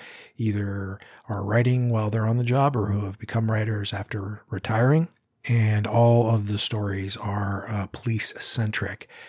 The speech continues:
Uh, my contribution is actually the very last story of the anthology. It's called The Last Cop. Uh, and it's a little bit of a futuristic dystopian view of law enforcement. So that is out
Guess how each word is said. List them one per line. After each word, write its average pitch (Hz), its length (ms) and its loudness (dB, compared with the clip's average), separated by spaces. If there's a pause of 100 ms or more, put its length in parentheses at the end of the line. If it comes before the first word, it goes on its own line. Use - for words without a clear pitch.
(280)
Uh, 95 80 -4
my 107 640 0
contribution 127 760 0
is 104 540 -4
actually 110 340 -2
the 101 100 -4
very 107 180 2
last 135 280 -2
story 131 440 -4
of 123 320 -4
the 110 220 -4
anthology. 107 560 -6
It's 127 140 -10
called 104 280 -6
The 101 100 -8
Last 95 360 -6
Cop. - 360 -2 (840)
Uh, 110 40 -6
and 104 300 -4
it's 98 140 -6
a 127 60 -4
little 127 160 0
bit 123 160 2
of 120 140 2
a 117 300 2
futuristic 113 960 -2
dystopian 104 720 -4
view 98 540 -10
of 95 520 -14 (160)
law 95 240 -8
enforcement. 95 580 -12
So - 360 -6 (600)
that 127 320 0
is 135 180 -2
out 139 220 -2